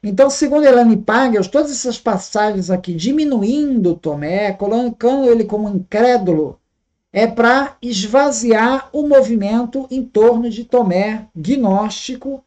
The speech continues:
que havia ali na comunidade, é, joanina.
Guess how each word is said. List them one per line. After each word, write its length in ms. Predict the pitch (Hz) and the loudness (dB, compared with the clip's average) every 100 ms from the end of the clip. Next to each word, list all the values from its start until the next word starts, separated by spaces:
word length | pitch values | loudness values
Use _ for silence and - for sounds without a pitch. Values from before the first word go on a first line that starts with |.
| _ _ _ | _ _ _
que 140 | - | 2
havia 540 | 247 240 - 175 233 254 | 4 4 0 -2 2 2
ali 400 | 185 196 240 226 | 2 0 -2 -4
na 140 | 226 | -4
comunidade, 1000 | 233 233 220 185 170 175 196 196 220 226 _ _ _ _ - | -2 -2 0 2 2 0 -2 -4 -10 -12 _ _ _ _ -4
é, 680 | 170 180 175 170 156 151 | 2 4 4 0 -2 -6
joanina. 680 | 160 175 247 208 165 156 160 | -6 -2 -2 -2 -4 -6 -10